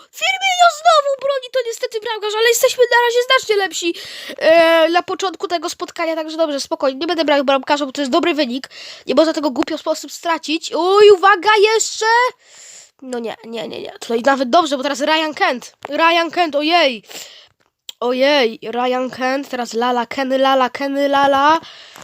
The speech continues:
No, wycofaj to. Em, no, wycofał to, no tak, no, wy-, wątpliwie to wycofał, ale nie w taki sposób, jakbym chciał! Hadzi! Dobrze, Coleman, super.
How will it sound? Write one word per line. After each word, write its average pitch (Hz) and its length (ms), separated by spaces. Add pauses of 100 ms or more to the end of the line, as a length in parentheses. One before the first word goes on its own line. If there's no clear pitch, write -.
(560)
No, 240 300
wycofaj 233 460
to. - 100 (3000)
Em, 262 800
no, 330 340 (120)
wycofał 349 380
to, 269 120
no 302 120
tak, 294 200
no, 262 120
wy-, 294 360
wątpliwie 320 440
to 302 100
wycofał, 254 440
ale 254 180
nie 269 80
w - 20
taki 262 180
sposób, 311 220
jakbym 339 300
chciał! 587 580
Hadzi! 587 1120
Dobrze, 233 400
Coleman, 226 520
super. 247 480